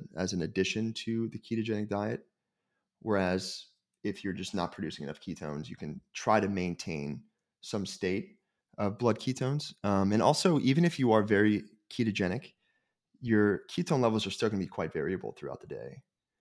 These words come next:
So in the mornings, you may be at one, in the afternoons at two and a half. So in order to make them,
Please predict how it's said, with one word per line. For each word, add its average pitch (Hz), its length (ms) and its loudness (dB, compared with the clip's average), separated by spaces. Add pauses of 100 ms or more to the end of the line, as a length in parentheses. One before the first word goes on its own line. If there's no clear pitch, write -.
(300)
So 98 240 0
in 98 80 0
the 104 40 2
mornings, 104 360 2
you 101 60 -2
may 92 120 0
be 90 120 0
at 78 60 0
one, 87 360 0
in 85 60 -2
the 71 100 -4
afternoons 76 420 -6
at - 160 -10
two - 120 -8
and 71 80 -8
a - 40 -12
half. 64 540 -10 (380)
So 107 200 0
in 101 60 2
order 95 280 2
to 87 60 -4
make 82 160 -4
them, 85 300 -8